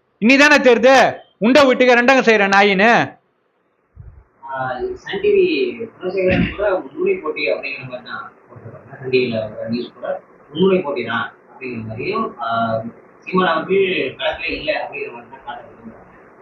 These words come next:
Speaker 2: எதனால நினைக்கிறீங்க?
Speaker 1: அவன் ஒரு, அவன் ஒரு மயிராண்டி, இவன் ஒரு மயிராண்டினா அவன் ஒரு மயிராண்டி. அந்த மயிராண்டிக்கு ஒரு மயிரம் தெரியாது. சீமானை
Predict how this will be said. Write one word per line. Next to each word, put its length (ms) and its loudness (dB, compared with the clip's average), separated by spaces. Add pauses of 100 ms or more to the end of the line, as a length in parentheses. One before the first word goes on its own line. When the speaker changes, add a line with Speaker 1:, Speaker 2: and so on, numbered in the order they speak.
(180)
Speaker 2:
எதனால 240 2
நினைக்கிறீங்க? 320 -10 (640)
Speaker 1:
அவன் 280 6
ஒரு, 140 6 (100)
அவன் 260 6
ஒரு 160 4
மயிராண்டி, 400 4 (160)
இவன் 220 6
ஒரு 160 4
மயிராண்டினா 480 6
அவன் 200 6
ஒரு 140 2
மயிராண்டி. 380 2 (600)
அந்த 220 4 (120)
மயிராண்டிக்கு 500 6 (100)
ஒரு 180 4
மயிரம் 380 6
தெரியாது. 260 4 (140)
சீமானை 560 4